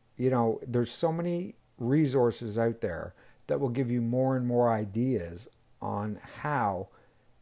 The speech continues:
to better position yourself in this life that you have now. You only live once. You have to make the most of it. You have to leave a legacy.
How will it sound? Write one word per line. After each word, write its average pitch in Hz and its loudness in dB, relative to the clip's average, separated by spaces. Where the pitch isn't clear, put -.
to 120 -4
better 110 4
position 117 0
yourself 107 -4
in 127 0
this 117 0
life 120 2
that - -2
you 110 -2
have 117 0
now. 120 -2
You 107 -4
only 160 -4
live 151 2
once. 127 -4
You 123 -6
have - -6
to 151 -4
make 131 0
the 131 -4
most 127 -2
of 95 -8
it. 82 -8
You 127 -4
have 127 -2
to 131 -2
leave 139 2
a 135 2
legacy. 104 -2